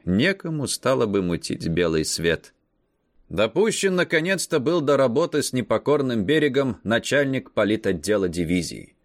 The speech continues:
Уж отвёл он душеньку, уж наболтался вдосталь. Повторив для начала угрозу, что он такого произвола просто так не оставит, коли здесь, среди закостенелого руководства,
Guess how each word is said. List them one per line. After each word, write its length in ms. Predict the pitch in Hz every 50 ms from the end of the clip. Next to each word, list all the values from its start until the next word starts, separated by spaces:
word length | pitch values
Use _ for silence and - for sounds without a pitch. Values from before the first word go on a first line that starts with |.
| _ _ -
Уж 400 | 135 160 - - - - - -
отвёл 760 | 139 131 - _ 95 85 71 78 139 208 233 240 233 220 214
он 380 | 208 196 185 156 110 92 80
душеньку, 760 | 80 151 180 185 - - - - 139 127 110 - - 120 131 123 -
уж 220 | 143 131 - -
наболтался 880 | 117 143 160 123 131 147 143 - - 147 160 175 170 135 - - 139 131
вдосталь. 720 | 107 101 90 98 131 139 - - - - 117 92 - - _ _ _ _ _ _ _ _ _ _ _ _ _
Повторив 540 | 107 113 - - - 139 151 202 220 202 160
для 160 | 165 185 175
начала 440 | 165 160 143 - 175 185 185 170 160
угрозу, 880 | - - 143 123 117 120 127 135 151 156 147 131 160 160 139 110 - _
что 260 | - - - - 87
он 160 | 110 131 131 104
такого 420 | - 135 127 - 139 143 131 143
произвола 720 | - - - 113 143 143 139 113 101 104 131 165 160 151 143
просто 520 | - - - 135 151 160 147 - - 127 113
так 300 | - 123 127 - - -
не 140 | 82 85
оставит, 640 | 87 71 - - - - 117 131 143 143 139 139 - -
коли 320 | _ - 127 135 127 127
здесь, 600 | 113 101 95 85 95 135 151 135 104 80 - -
среди 320 | 80 85 104 98 104 127
закостенелого 920 | 104 120 120 - 123 127 - - - 151 131 143 175 170 160 160 147 147 147
руководства, 800 | 143 156 160 151 - 160 151 151 165 151 - - - - 110 131